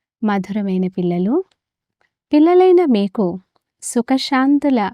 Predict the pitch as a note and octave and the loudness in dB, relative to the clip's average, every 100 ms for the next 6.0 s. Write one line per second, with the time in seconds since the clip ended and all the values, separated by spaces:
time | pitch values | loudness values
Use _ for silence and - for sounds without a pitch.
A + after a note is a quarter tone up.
0 | _ _ _ _ G#3 F#3+ F#3+ A3+ - B3 | _ _ _ _ -2 0 0 -2 -4 -6
1 | - A#3 A3+ G#3+ F3 - G3+ F3+ F3+ F#3 | -4 -4 -2 -2 -4 -6 -4 -2 -4 -2
2 | E4 A4 _ _ _ _ - G3 F#3+ A#3 | -4 -4 _ _ _ _ -4 -2 -2 -2
3 | A3 F#3 - G3+ F3+ G3+ _ _ _ _ | -4 -4 -8 -6 -8 -10 _ _ _ _
4 | _ _ _ _ _ _ _ _ _ C4+ | _ _ _ _ _ _ _ _ _ 2
5 | D#4+ F4 - G#3 F#3+ A#3+ C4 C#4 C4+ | 2 2 0 -2 0 -2 0 0 0